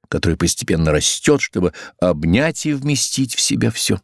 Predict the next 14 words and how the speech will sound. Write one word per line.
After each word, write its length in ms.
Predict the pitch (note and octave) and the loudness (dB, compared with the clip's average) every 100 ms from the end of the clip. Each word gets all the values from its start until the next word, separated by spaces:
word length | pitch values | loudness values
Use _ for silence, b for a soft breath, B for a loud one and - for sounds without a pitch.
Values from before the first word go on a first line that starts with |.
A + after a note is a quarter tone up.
| _ _ _ _ _ _ _ _ _ _ _ _ _ _ | _ _ _ _ _ _ _ _ _ _ _ _ _ _
Личность 800 | - G3 A3 - - G3 - - | 4 6 4 0 0 2 0 -4
и 120 | - | -2
личное 460 | D3+ G3+ F#3+ - F#2 | 2 4 2 2 0
превращаются 1040 | D#2+ E2+ E2+ - - F#2+ F#2 F#2+ - G2+ | 2 2 2 0 0 2 2 2 0 -2
в 100 | F#2 | 2
индивидуальное, 800 | F2+ E2 D#2+ F2 E2+ E2+ G#2 B2+ - _ _ _ | 2 2 2 4 4 2 -2 -4 -12 _ _ _
а 140 | F2+ | 2
индивидуальное — 720 | F2+ D#2+ E2+ F2 E2+ E2 F2 F#2 | 2 4 4 4 4 2 0 -2
в 60 | |
космическое. 680 | - G#2 C#3 C3 - - F2 - _ _ _ _ _ | -2 -2 0 0 -2 -4 -6 -8 _ _ _ _ _
Но 260 | - F#2 G2 | 4 6 4
формою 760 | - - C3+ B2+ A#2 G#2+ G2 F#2 | 0 2 4 4 2 0 0 0
выражения 580 | F2+ F2+ D#2+ D#2+ D2+ | 0 0 0 0 -2
космического 920 | D2 D2+ - - A2 E3 - - G#2 | -6 -8 -4 2 2 2 0 0 0